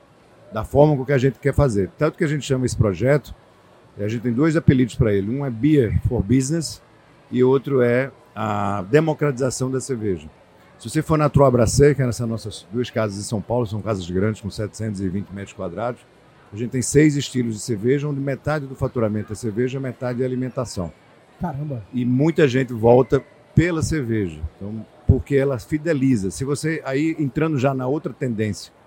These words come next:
Speaker 1: das dark kitchens, da, do delivery, et cetera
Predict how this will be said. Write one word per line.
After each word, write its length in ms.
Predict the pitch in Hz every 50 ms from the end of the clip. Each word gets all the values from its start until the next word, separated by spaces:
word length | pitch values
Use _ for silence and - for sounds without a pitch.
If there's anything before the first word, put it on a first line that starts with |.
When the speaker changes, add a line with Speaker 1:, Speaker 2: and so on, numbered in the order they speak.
| _ _ _ _ _ _
Speaker 1:
das 160 | - 104 107 101
dark 240 | 117 117 113 -
kitchens, 540 | - - 127 131 131 - - 110 104 101 98
da, 260 | 107 107 104 104 101
do 160 | 98 90 90 98
delivery, 560 | 98 107 104 101 110 127 131 127 104 101 104
et 100 | 98 -
cetera 460 | - - 120 120 139 139 - 98 85